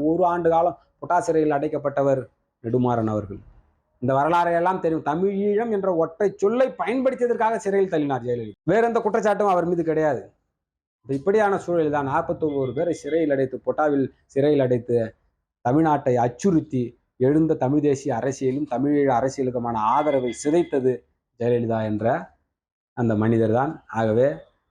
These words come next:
தமிழ் இனம் இவற்றை பற்றியெல்லாம் இந்த வரலாறுகளை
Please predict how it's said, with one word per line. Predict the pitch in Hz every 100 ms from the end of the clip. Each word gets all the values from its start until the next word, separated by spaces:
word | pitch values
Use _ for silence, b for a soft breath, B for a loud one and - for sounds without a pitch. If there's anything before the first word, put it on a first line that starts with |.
| _ _ -
தமிழ் | 120 151
இனம் | 135 143 165 180 -
இவற்றை | 131 135 143
பற்றியெல்லாம் | 131 131 135 170
இந்த | 160
வரலாறுகளை | 131 127 156 147 156